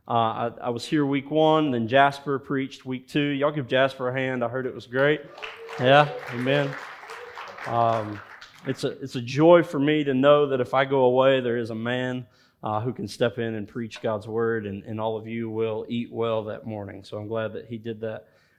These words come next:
Grateful for him. Um, so week one of Colossians, we talked about just the pressures that were on these brothers and sisters at Colossae,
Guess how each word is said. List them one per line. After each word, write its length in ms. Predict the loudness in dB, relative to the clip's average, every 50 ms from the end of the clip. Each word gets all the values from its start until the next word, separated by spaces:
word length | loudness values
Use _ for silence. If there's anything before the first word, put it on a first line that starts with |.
| _
Grateful 380 | -6 0 2 2 2 0 -4 -12
for 240 | -10 -8 -8 -8 -8
him. 140 | -8 -12 -16 _ _ _ _
Um, 440 | -8 -6 -4 -4 -4 -4 -8 -10 -14 _ _ _ _ _ _ _ _ _ _
so 440 | _ 4 8 8 8 8 4 -2 -6
week 400 | -2 4 4 6 6 4 0 -6 -16 -10
one 300 | 0 6 8 8 8 8
of 120 | 6 0
Colossians, 580 | 0 2 6 6 8 6 6 4 0 -4 -4 -2
we 100 | -4 -4
talked 280 | 2 4 4 4 4 4
about 280 | 4 4 4 4 2
just 160 | -6 -10 -4
the 80 | -6 -6
pressures 580 | -4 2 4 4 4 4 2 -4 -6 -6 -6 0
that 180 | 0 0 0
were 220 | 0 -4 -6 -4 0
on 460 | 2 4 4 4 4 2 0 -4 -4
these 340 | -6 -6 -6 -6 -8 -10 -8
brothers 360 | -2 -2 0 0 -2 -6 -8
and 80 | -10
sisters 400 | -8 -6 -6 -6 -6 -10 -12 -6 -4
at 180 | -4 -6 -4
Colossae, 680 | -6 0 2 2 2 2 2 2 2 4 4 2 0